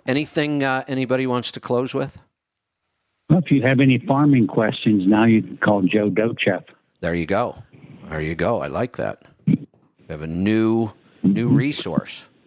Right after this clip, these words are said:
Speaker 1: He sounds like a good one, too.
Speaker 2: If you need his number, you know, it's a sharp guy. If you need, uh, need his phone number, I've got it.
Speaker 1: I will
Speaker 2: Or
Speaker 1: reach
Speaker 2: you
Speaker 1: out.
Speaker 2: just go into a Catalyst dealer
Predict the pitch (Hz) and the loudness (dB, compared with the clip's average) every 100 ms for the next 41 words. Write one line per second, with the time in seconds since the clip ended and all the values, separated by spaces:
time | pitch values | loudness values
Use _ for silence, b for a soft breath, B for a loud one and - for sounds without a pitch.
0 | _ 92 - 107 110 113 101 85 117 85 | _ -6 -2 -2 0 -2 -2 -2 -2 -2
1 | 71 80 92 110 107 110 113 95 107 117 | -4 -2 0 2 4 4 4 4 4 4
2 | 117 - 196 _ - 110 - - 104 113 | 2 0 -2 _ 0 0 0 2 4 4
3 | 98 - - 107 - - 117 104 - B | 2 0 0 0 -2 -2 0 0 -4 B
4 | B - 107 101 107 113 104 107 107 - | B -2 2 4 4 4 4 4 4 2
5 | - - B B - 107 104 - - 110 | -8 -12 B B 2 4 4 2 4 6
6 | 110 117 123 180 - - - - 82 87 | 6 6 6 4 2 -12 -10 0 4 4
7 | 101 139 - - - 90 71 78 78 85 | 4 4 2 -2 -16 -10 -8 -6 -4 -6
8 | 80 87 104 156 196 143 - B - 131 | -4 2 4 4 4 2 0 B 0 0
9 | - - 131 131 143 135 147 147 135 - | 2 0 4 4 6 6 6 6 4 4
10 | 151 160 156 139 - 143 151 180 135 | 2 4 2 2 2 2 4 4 2